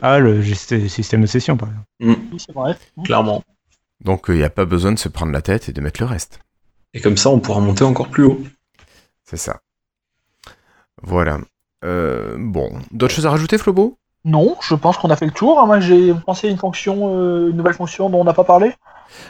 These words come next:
Speaker 4: Euh, t'as oublié de nous dire qu'on aurait Paint trois D.
Speaker 3: Ouais, j'ai dit au début, tout ce qui était trois D, c'était, enfin,
Speaker 4: Ouais, mais il y a Paint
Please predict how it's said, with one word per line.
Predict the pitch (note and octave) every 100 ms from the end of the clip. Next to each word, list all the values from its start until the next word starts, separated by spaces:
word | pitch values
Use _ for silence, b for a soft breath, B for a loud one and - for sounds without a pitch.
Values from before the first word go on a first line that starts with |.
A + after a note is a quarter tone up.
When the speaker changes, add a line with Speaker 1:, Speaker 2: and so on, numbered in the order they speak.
| B
Speaker 4:
Euh, | G2
t'as | G2+ A#2+
oublié | A2 B2+
de |
nous | C3
dire | G#2 D3
qu'on | A2 G2+
aurait | F#2+
Paint | - B2 C3
trois | - - G2+
D. | B2+ A2+ A2 _ _ _ _ _ - -
Speaker 3:
Ouais, | D3+ D#3
j'ai | D#3
dit | F3+
au | F#3+
début, | F#3 E3+ G3+
tout | -
ce | -
qui | -
était | D#3
trois | D3 - C3+
D, | D3
c'était, | D#3 - A#2+ A2+
enfin, | G2+
Speaker 4:
Ouais, | F#2+ F#2+
mais |
il | F2+
y |
a |
Paint | D2+ - C3+ G#2+